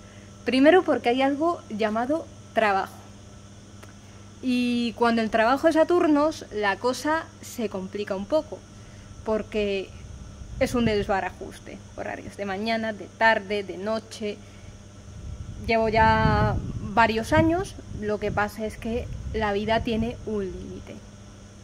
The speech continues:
He seguido leyendo cómics, cada vez menos, porque los precios, uh, para arriba, y es un asco.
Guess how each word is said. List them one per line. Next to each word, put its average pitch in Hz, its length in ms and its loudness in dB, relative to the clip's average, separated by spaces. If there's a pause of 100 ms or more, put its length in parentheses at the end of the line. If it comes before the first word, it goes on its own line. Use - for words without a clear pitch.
(840)
He 262 100 6
seguido 285 320 6
leyendo 233 400 2
cómics, 311 460 2 (360)
cada 208 180 4
vez 233 160 2
menos, 294 360 6
porque 202 320 -4
los - 120 -10
precios, 233 560 -4 (140)
uh, 392 320 0 (580)
para 226 240 6
arriba, 262 380 0 (540)
y 359 80 6
es 392 140 4
un 226 100 0
asco. - 320 -10